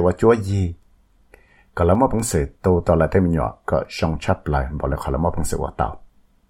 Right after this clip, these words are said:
Emma Watkin ở giờ ít tu nâng và tàu ở kế lọ rễ trò tem nhỏ giàu, trò trò lúc tàu xa yellow vigo thâu lọ, là cú trâu chơi,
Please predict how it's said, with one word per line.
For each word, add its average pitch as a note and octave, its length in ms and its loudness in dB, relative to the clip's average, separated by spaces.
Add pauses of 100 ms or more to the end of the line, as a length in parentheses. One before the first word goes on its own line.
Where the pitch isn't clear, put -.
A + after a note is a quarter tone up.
(1200)
Emma G2 300 4
Watkin F2+ 920 2
ở D#2+ 100 -2
giờ D#2+ 200 0
ít C3 160 -4
tu F#2+ 120 4
nâng F2+ 540 2
và C#2+ 260 -2 (760)
tàu E2+ 200 2
ở E2 180 2 (100)
kế D2 200 0
lọ C#2+ 240 0
rễ E2+ 240 0
trò D#2 100 0
tem F2+ 240 2
nhỏ C#2+ 80 0 (120)
giàu, C#2 380 -2 (120)
trò F2 120 2
trò D#2 100 2
lúc G#2+ 140 2
tàu - 140 -2
xa F#2 200 2
yellow D#2+ 300 2
vigo D2 440 0 (160)
thâu D#2+ 220 -4
lọ, C2 380 -4 (200)
là D2+ 120 -6
cú G2 160 -2 (100)
trâu F#2+ 160 2 (120)
chơi, D2+ 320 2